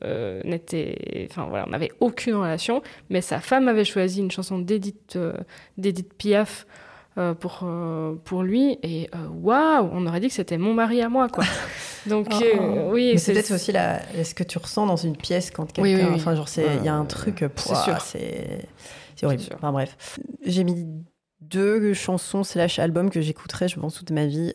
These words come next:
Speaker 2: Euh, c'est Scar Tissue des Red Hot Chili Peppers, que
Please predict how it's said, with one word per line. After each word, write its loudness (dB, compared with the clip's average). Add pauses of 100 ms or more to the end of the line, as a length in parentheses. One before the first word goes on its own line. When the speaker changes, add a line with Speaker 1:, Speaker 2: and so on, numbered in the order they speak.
(120)
Speaker 2:
Euh, 2
c'est 0
Scar 0
Tissue -4
des 2
Red 0
Hot -8
Chili -6
Peppers, -2 (340)
que -4